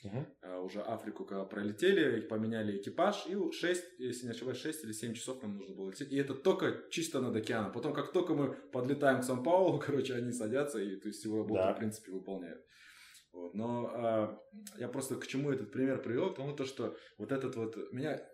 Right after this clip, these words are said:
Speaker 2: у меня есть друзья, э, из, э, ну, не, не из авиации, которые стебут меня именно, знают, что меня это бесит, там, то,
Speaker 1: Ага.
Speaker 2: что вот
Speaker 1: И
Speaker 2: автопилот
Speaker 1: они
Speaker 2: включил, и сидишь, все, бля, заебись там.
Speaker 1: Мгм.
Speaker 2: То есть это настолько меня вырубает, что, ну, это же,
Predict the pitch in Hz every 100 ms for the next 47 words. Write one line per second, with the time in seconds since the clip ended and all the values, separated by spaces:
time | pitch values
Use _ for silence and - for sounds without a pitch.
0 | - 127 135 131 - - 113 120 143 226
1 | 220 - - _ _ _ - 98 98 98
2 | 107 98 101 104 101 98 90 98 101 92
3 | 104 104 107 101 98 113 143 - 117 135
4 | 113 - 113 165 170 113 110 107 131 110
5 | 185 233 - 131 131 123 101 143 135 -
6 | 98 104 120 143 101 117 147 190 185 165
7 | 165 165 214 160 - - 165 160 - 165
8 | 147 117 107 120 131 131 147 147 113 98
9 | 113 110 123 127 - - 135 131 160 147
10 | 113 113 117 113 147 165 - 123 131 175
11 | - 180